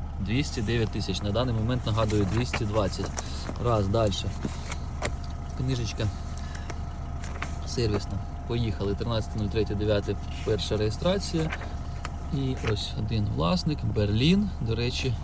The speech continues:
сам <clears throat> по Берліну машина у нас каталась. І поїхали. Вісімнадцятий, шістнадцятий, двадцятий по сервісі, крайній сто сімдесят один шістсот у двадцятому році.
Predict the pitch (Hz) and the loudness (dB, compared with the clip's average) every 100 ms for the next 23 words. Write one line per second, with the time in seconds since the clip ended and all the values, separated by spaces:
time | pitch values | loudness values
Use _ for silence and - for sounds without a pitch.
0 | - - - - - - - - 113 - | -6 -6 -6 -6 -6 -4 -4 -4 -4 -4
1 | 123 - - - - 160 143 117 120 110 | -4 -6 -6 -6 0 4 4 4 2 2
2 | 120 123 185 185 170 170 170 165 160 - | 2 4 4 6 4 4 4 4 2 0
3 | - - 160 151 139 - 165 - 135 127 | -2 2 4 4 2 0 0 4 4 4
4 | - 110 101 - - - 143 156 147 - | 2 2 2 0 -4 -2 0 2 0 -2
5 | - - - 151 147 - - 135 - - | -2 -2 0 0 0 0 0 0 0 -6
6 | - - - - 107 104 117 104 95 123 | -6 -6 -6 -2 -2 2 2 2 0 0
7 | - 147 123 - 123 123 120 110 - 120 | 4 4 4 0 2 4 4 2 2 0
8 | - 110 104 113 104 104 110 - - 143 | 2 0 2 2 2 2 0 0 2 2
9 | 135 107 104 120 110 110 107 107 104 | 2 2 2 4 2 2 4 4 2